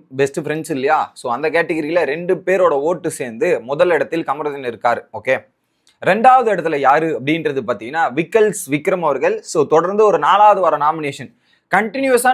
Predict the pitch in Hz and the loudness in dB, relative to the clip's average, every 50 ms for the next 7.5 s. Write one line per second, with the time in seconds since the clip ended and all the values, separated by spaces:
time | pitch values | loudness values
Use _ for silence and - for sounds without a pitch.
0 | - 214 202 208 220 214 190 160 185 170 156 151 147 147 170 196 214 202 165 147 | 4 4 2 2 2 0 -2 -2 -2 -4 -4 -4 -4 -4 -4 -4 -4 -2 -2 -2
1 | 127 131 117 - 156 160 185 208 220 226 208 160 170 185 208 196 196 185 151 160 | -2 -2 -4 -2 0 0 0 2 2 2 2 2 0 -2 -2 -4 -4 -4 -2 -2
2 | 139 123 101 143 170 185 185 - _ _ _ - 127 151 175 190 208 202 - 240 | -2 -2 -2 0 -2 -2 -2 -4 _ _ _ 0 0 2 2 0 0 2 2 2
3 | 247 247 202 185 175 160 151 160 202 220 208 202 185 147 139 156 139 139 - - | 2 4 4 2 2 2 2 2 2 2 2 2 2 0 -2 -2 -2 -4 -4 0
4 | - 202 233 254 247 254 233 220 196 190 170 147 214 220 202 175 190 220 196 180 | 2 4 4 4 4 2 0 -2 -2 -2 0 2 2 4 4 2 0 -4 -4 -2
5 | 175 190 170 160 160 196 190 - 190 165 147 123 117 - - - 180 190 185 175 | 0 0 0 0 -2 -4 -4 -2 -2 -2 -4 -4 -8 -10 -4 -2 0 0 0 0
6 | 170 160 175 185 165 143 143 160 185 185 160 135 - - 123 - _ _ _ _ | -2 -2 -2 -4 -2 0 0 0 0 0 -2 -8 -12 -16 -16 -16 _ _ _ _
7 | _ _ _ _ _ _ _ _ - - | _ _ _ _ _ _ _ _ -4 -4